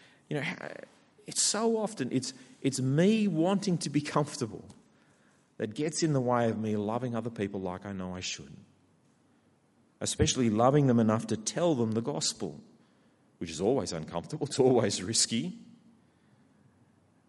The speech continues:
But as long as, as my comfort is more important to me than other people, other people, other people that God has made, other people,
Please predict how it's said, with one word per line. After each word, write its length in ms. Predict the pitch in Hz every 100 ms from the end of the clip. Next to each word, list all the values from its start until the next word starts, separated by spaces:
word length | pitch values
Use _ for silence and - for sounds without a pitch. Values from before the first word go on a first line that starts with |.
| -
But 100 | 131
as 140 | 127
long 240 | 170 226
as, 160 | 208 123
as 240 | 131 120
my 440 | 120 127 156 190 202
comfort 540 | 202 196 185 123 113
is 180 | 120 104
more 380 | 120 143 170 170
important 520 | 156 - 151 127 135
to 120 | 143
me 440 | 127 113 104 95 - - -
than 200 | 113 110
other 240 | 123 151
people, 480 | 160 143 113 85 76 - -
other 160 | 175 233
people, 440 | 247 254 175 101 - - - - - -
other 120 | 185
people 180 | 226 233
that 140 | 180
God 260 | 135 165 208
has 160 | 185 143
made, 400 | 180 233 165 127
other 160 | 160
people, 460 | 165 196 190 156